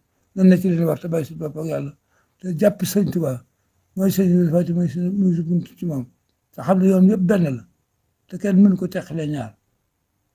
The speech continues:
Kër yëpp genn la. Kon loolu rek doy naa yam. Sëñ Maam Thierno mi nga xam ne mooy sama rakk, di moom Sëñ Ousmane Mbacké, su bàyyi njëkk ci woon teg sama loxo. Seytaane bëgg jaar foofu buntu, boobu buntu sakk na ko.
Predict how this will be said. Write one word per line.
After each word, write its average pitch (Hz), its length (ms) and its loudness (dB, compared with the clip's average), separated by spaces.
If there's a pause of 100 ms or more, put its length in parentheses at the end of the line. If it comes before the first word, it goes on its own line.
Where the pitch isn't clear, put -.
(180)
Kër 196 160 2
yëpp 190 260 6
genn 156 300 0
la. 120 60 -10 (1200)
Kon 180 180 -6
loolu 175 360 0
rek 185 140 -6
doy 175 180 -4
naa 151 180 -6
yam. 185 200 -10 (520)
Sëñ 175 260 2
Maam 170 200 2
Thierno 160 340 -2
mi 180 120 0
nga 196 100 2
xam 175 100 4
ne 180 60 2
mooy 170 180 0
sama 160 240 -8
rakk, 165 180 -6 (540)
di 170 120 -4
moom 175 160 2
Sëñ 175 220 -6
Ousmane 165 280 -6
Mbacké, 160 340 -8 (540)
su 185 120 -14
bàyyi 170 240 0
njëkk 180 220 0
ci 165 80 -8
woon 160 160 -4
teg 180 160 -8
sama 170 200 -8
loxo. 147 300 -6 (1400)
Seytaane 180 500 0
bëgg 175 240 -4
jaar 170 180 -2
foofu 160 220 -4
buntu, 165 240 -8
boobu 170 240 -6
buntu 156 160 -10 (340)
sakk 202 300 -8
na 165 160 -4
ko. 127 140 -12